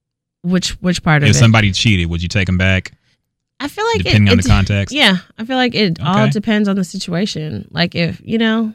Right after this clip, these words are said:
Speaker 1: because people are people.
Speaker 2: Okay.
Speaker 1: So it's like, and then I
Speaker 2: Yeah.
Speaker 1: also feel
Speaker 2: We
Speaker 1: this
Speaker 2: all
Speaker 1: is
Speaker 2: make mistakes.
Speaker 1: th-, no, but I don't even think it's, like, mistake per se. I just think it's like, you're telling me what I wanna hear
Speaker 2: Mm-hmm.
Speaker 1: because this is what you think,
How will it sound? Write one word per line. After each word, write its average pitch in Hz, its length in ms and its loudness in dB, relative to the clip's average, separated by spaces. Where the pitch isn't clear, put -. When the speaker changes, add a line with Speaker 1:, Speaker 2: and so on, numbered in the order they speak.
Speaker 1:
because 208 340 0
people 262 380 -2
are 190 200 0
people. 180 880 0
Speaker 2:
Okay. 117 240 -6
Speaker 1:
So 233 100 4
it's 240 140 4
like, 202 560 2
and 214 120 0
then 254 100 4
I 240 120 4
Speaker 2:
Yeah. 190 60 -4
Speaker 1:
also 247 380 -2
feel 202 480 0
Speaker 2:
We 131 60 4
Speaker 1:
this 135 80 6
Speaker 2:
all 113 100 4
Speaker 1:
is 107 60 2
Speaker 2:
make 107 140 2
mistakes. 98 520 0
Speaker 1:
th-, 240 120 2
no, 254 120 4
but 233 400 0
I 247 100 0
don't 381 120 -2
even 370 180 -4
think 359 180 -2
it's, 339 140 -8
like, 320 120 -2
mistake 302 580 -2
per 262 200 0
se. 214 800 2
I 220 80 2
just 233 180 -2
think 254 200 0
it's 226 160 0
like, 196 200 2
you're 214 300 4
telling 226 320 2
me 208 140 4
what 185 200 0
I 180 140 2
wanna 170 260 0
hear 156 680 -2
Speaker 2:
Mm-hmm. 92 160 -2
Speaker 1:
because 175 380 4
this 190 200 -2
is 175 180 0
what 165 240 0
you 175 100 -2
think, 170 360 -2